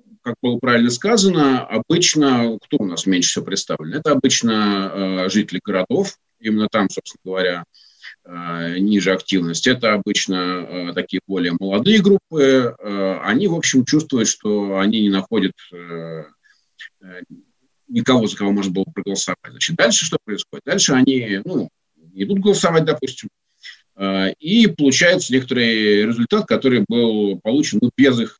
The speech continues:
без их участия, действительно, обычно при, при низкой явке. Как правильно сказал Валерий, президентские выборы — это отдельная история, а, в принципе, в России уровень явки на выборы, ну, очень низкий. Да? Ещё в Государственную Думу куда ни шло, а бывает так, что люди там приходят,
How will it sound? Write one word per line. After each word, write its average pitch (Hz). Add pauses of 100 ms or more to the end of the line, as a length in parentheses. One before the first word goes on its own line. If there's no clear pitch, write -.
без 110
их 104
участия, 214
действительно, 139
обычно -
при, 117
при 110
низкой 113
явке. - (120)
Как 82
правильно 110
сказал 113
Валерий, 127
президентские 107
выборы — 98
это 120
отдельная 175
история, 113
а, 95
в -
принципе, 160
в -
России 120 (400)
уровень 120
явки 127
на 113
выборы, 120
ну, 104
очень 104
низкий. -
Да? 117
Ещё 95
в 92
Государственную 107
Думу 107
куда 139
ни 160
шло, 98
а 82
бывает 120
так, 110
что -
люди 98
там 92
приходят, 104